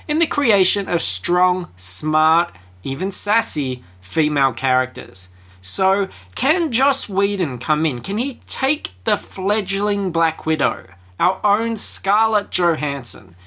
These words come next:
that was introduced to us, this character, this new Black Widow, her superhero character, introduced to us in Iron Man Two? And can he fix the mistakes of the past and give her the character she deserves?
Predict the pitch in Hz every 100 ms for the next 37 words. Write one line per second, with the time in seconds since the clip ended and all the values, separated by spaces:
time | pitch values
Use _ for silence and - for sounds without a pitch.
0 | - 175 175 - 220 233 190 180 170 -
1 | 147 131 120 123 - 139 - 143 131 127
2 | 123 120 127 143 143 135 - - 147 -
3 | 139 120 120 127 - 156 151 131 120 110
4 | 117 107 113 131 131 - - - 190 202
5 | 175 180 - 143 127 131 131 135 131 127
6 | 120 123 123 - - - - - 185 196
7 | 196 214 202 220 226 - - 294 285 -
8 | - 208 180 - 160 156 - 143 - 131
9 | 123 110 113 - - - - - - 156
10 | 151 127 - 156 160 156 - - - 156
11 | 147 143 131 131 - - 127 120 117 127
12 | 117 - 127 127 113 127 123 117 - -